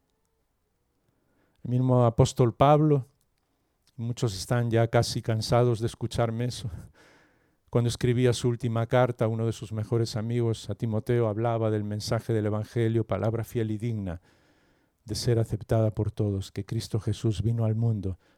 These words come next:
a salvar a los pecadores. ¿Y sabes cómo termina su mensaje de lo, del Evangelio? "De los cuales yo soy el primero". Y había llenado todo con el Evangelio de Cristo,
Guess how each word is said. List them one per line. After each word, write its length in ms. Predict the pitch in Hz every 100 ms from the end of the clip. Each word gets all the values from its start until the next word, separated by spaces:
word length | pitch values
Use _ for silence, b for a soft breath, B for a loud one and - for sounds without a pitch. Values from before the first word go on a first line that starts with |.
| -
a 80 | 113
salvar 420 | - 104 110 120
a 60 |
los 180 | 120 110
pecadores. 640 | - - 110 110 101 - b b b
¿Y 60 |
sabes 260 | - 123 131
cómo 180 | 127 120
termina 420 | 117 113 123 113
su 140 | -
mensaje 420 | 110 107 - 113 107
de 80 |
lo, 180 | 104 104 113
del 220 | 110 104
Evangelio? 540 | 104 104 151 123 92 b b
"De 140 | 113 101
los 180 | 101 -
cuales 440 | 123 127 131 - 101
yo 360 | 131 117 98 -
soy 460 | - - 101 90 90 -
el 120 | 95
primero". 520 | - 92 82 76 71 _ _ _ _ _ _ _ _ _ _ _ _ _ _ _
Y 120 | 120
había 220 | 113 143 156
llenado 460 | 147 143 147 135
todo 340 | - 170 143 123
con 160 | 113
el 120 | 110
Evangelio 480 | 104 101 - 107 104
de 80 | 98
Cristo, 420 | 101 98 - 85